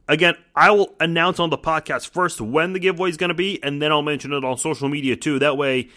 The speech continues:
this doesn't just come as a surprise. That way, I can inform everyone as early as possible. Um, so just know that's how, uh, we're gonna do it. I'll try to inform everyone as soon as possible. Hopefully, I can, uh, maybe provide an update,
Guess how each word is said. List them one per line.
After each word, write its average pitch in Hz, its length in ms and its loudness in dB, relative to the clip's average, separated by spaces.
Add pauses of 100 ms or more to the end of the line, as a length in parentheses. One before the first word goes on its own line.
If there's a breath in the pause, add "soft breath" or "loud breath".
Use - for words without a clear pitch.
(280 soft breath)
this 139 140 -2
doesn't 139 240 0
just 131 180 -4
come 131 420 2
as 127 160 -4
a 104 60 -12
surprise. 107 560 -4 (280)
That 139 180 2
way, 135 160 0
I 127 120 0
can 123 100 -8
inform 131 360 -4
everyone 113 500 -2 (500 soft breath)
as 113 240 2
early 110 240 0
as 92 140 -6
possible. 110 580 -4 (380)
Um, 113 500 0
so 135 360 2 (760)
just - 180 2
know 165 180 4
that's 143 220 2
how, 131 300 2
uh, 117 440 2
we're 120 120 0
gonna 117 100 0
do 117 140 2
it. 110 80 0
I'll 107 80 -4
try 151 200 0
to 160 60 2
inform 139 340 -4
everyone 107 300 -2
as 104 120 -6
soon 123 100 -4
as 104 80 -8
possible. 120 360 -6
Hopefully, 170 440 -2
I 170 40 0
can, 165 280 -4
uh, 165 260 0
maybe 160 300 -4
provide 151 340 -2
an 135 80 -4
update, 127 460 -2